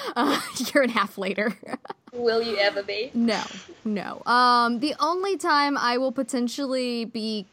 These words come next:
Speaker 1: close-ish to it being over is if Tom pops up at the end. And then I'll go, "I still am not happy with you people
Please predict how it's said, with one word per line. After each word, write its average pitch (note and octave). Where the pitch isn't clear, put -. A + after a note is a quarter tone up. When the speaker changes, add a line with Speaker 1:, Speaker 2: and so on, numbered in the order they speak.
Speaker 1:
close-ish A#3+
to D#4+
it C#4
being C#4
over C4+
is A#3+
if G#3
Tom F#3+
pops -
up D#3+
at F#3
the -
end. -
And A3+
then A#3+
I'll A#3+
go, G3+
"I G#3+
still A#3
am B3
not A3+
happy D#4
with G3
you G3
people F#3